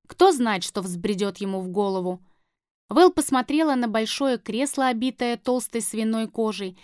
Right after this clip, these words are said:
с деревянными подлокотниками и высокой, украшенной резьбой спинкой. «Какой трон! Любой наш влиятельный лорд позавидует!» — присвистнула она.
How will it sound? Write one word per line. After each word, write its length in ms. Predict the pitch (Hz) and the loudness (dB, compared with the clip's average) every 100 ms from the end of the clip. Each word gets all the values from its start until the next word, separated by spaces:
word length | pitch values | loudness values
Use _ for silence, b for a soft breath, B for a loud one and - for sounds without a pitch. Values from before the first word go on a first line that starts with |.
| b b | b b
с 100 | 196 | -4
деревянными 640 | 196 226 226 269 262 214 190 | 0 0 2 2 2 0 -4
подлокотниками 1120 | 190 185 190 185 247 - 240 - 214 208 B B B | -6 -4 -4 -2 -4 -2 -4 -4 -6 -6 B B B
и 120 | 220 | -2
высокой, 560 | 220 - 269 294 220 - | 0 0 0 0 -2 -2
украшенной 720 | 208 202 214 254 - 214 202 | -6 -4 -4 -2 -4 -4 -2
резьбой 380 | 196 185 208 220 | -4 -4 -4 -4
спинкой. 640 | - 233 208 175 165 170 _ _ _ _ _ _ _ | -4 -4 -4 -4 -8 -12 _ _ _ _ _ _ _
«Какой 380 | 226 226 247 | -4 0 0
трон! 500 | - - 220 254 185 b b b | 0 -4 -2 -2 -4 b b b
Любой 340 | 214 226 202 285 | -2 0 2 4
наш 240 | 277 269 | 4 2
влиятельный 680 | 240 233 247 262 269 240 233 | -2 -2 0 -2 -2 0 0
лорд 340 | 220 254 330 - | 0 0 0 -2
позавидует!» — 840 | 226 202 208 240 269 202 175 - _ _ _ _ | -6 -2 -2 0 0 0 -6 -8 _ _ _ _
присвистнула 800 | - 233 - 220 214 208 196 190 | -4 -2 -2 -4 -4 -6 -4 -2
она. 360 | 190 190 170 | -2 -4 -6